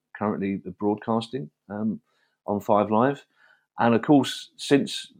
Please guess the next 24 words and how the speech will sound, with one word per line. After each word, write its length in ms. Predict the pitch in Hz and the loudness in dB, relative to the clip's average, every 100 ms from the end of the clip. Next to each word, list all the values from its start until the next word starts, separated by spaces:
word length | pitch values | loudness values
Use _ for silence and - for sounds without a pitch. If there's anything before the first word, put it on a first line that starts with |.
| _ | _
Wrexham, 540 | 101 98 - 87 98 - - | 0 0 -2 -8 -8 -12 -2
Kieran, 400 | 95 101 123 123 _ - | 2 2 0 -4 _ -4
every 300 | 127 123 113 | 0 2 2
fan 280 | 117 101 98 | 4 2 2
of 100 | 98 | 0
every 320 | 101 98 92 | 0 0 0
non-league 520 | 98 95 95 95 90 | 0 0 2 2 2
club 280 | 104 98 82 _ _ _ _ _ - | 2 2 0 _ _ _ _ _ -4
who 100 | 95 | 2
has 240 | 101 95 | 2 4
any 340 | 110 110 90 90 | 6 6 4 0
external 480 | 95 - 110 98 92 | -6 -4 0 2 2
investment 560 | 92 104 90 - 90 87 | 2 0 -2 -6 -6 -4
is 120 | 92 | 2
now 180 | 113 107 | 4 6
<laughs> 120 | 104 | 8
dreaming 460 | 127 127 92 95 - _ - _ - | 8 8 4 0 -6 _ -20 _ -12
of 140 | 95 | -2
being 280 | - 110 107 | 4 6 6
the 100 | 107 | 6
next, 440 | 113 113 - - - 98 | 6 4 2 -14 -10 -2
uh, 340 | 101 104 95 95 _ | 0 2 0 -4 _
Disney 280 | 123 107 107 | 4 6 6
documentary 800 | 113 104 104 110 107 110 110 | 6 6 6 6 6 4 4